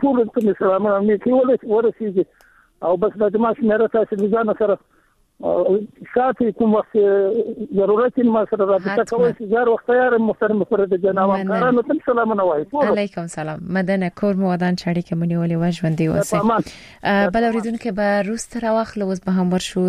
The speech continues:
Speaker 2: سادات صاحب ته. آه، سادات صاحب، آه، لکه څنګه چې زرملوال صاحب یادونه وکړه، لکه کله نه چې دغه برید شوی ده، وایي یو څه د کډوالو موضوع سره شوې ده. خو لکه څنګه چې ما مخکې یادونه وکړه،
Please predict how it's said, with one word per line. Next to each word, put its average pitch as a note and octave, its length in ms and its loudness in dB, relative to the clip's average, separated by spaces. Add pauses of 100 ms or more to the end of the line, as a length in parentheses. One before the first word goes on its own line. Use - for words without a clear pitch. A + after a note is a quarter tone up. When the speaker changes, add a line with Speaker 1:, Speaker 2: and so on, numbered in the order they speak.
Speaker 2:
سادات D3+ 360 -4
صاحب - 140 -4
ته. D#3+ 140 -4 (460)
آه، G#3+ 340 2 (300)
سادات A#3 400 0
صاحب، C#4 100 0 (120)
آه، G#3+ 340 2 (160)
لکه G#3 340 -6
څنګه B3 240 0
چې A3 260 2 (120)
زرملوال G3 420 0
صاحب G3 140 -2
یادونه F3+ 480 2
وکړه، F3+ 520 0
لکه F#3+ 140 -6
کله G3 140 0
نه F#3 140 0
چې - 140 -8
دغه F3+ 300 -2
برید G#3 180 -2
شوی B3+ 300 0
ده، G#3 140 0
وایي F3+ 200 0 (440)
یو F3 200 -2
څه F#3 400 0 (220)
د - 100 -4
کډوالو F3+ 380 0
موضوع F3 240 -2 (100)
سره E3+ 120 -2
شوې A3 360 -2
ده. F3+ 40 -2 (580)
خو G3+ 80 0
لکه F#3+ 160 -2
څنګه G#3+ 260 -2
چې G3 60 -6
ما F#3+ 120 -2
مخکې A3+ 300 -4
یادونه E3+ 500 -2
وکړه، D#3+ 420 -6